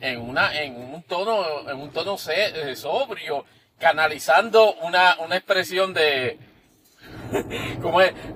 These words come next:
Del, de, eh, creo que, ¿cómo es que se llama el personaje de, de The Office? Este, Steve.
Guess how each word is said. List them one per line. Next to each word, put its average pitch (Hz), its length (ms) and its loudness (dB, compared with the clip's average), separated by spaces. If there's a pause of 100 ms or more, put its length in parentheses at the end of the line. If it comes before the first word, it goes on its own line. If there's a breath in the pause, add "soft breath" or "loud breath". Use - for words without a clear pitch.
Del, 135 400 -4
de, 127 560 -6
eh, - 80 -10
creo 139 160 -6
que, 180 220 2
¿cómo 185 180 -4
es 196 60 -8
que 233 100 -2
se 220 100 4
llama 220 120 6
el 220 60 2
personaje 202 420 6
de, 180 260 0
de 165 220 -6
The 160 120 -6
Office? 139 400 2
Este, 117 540 -4
Steve. 214 320 -4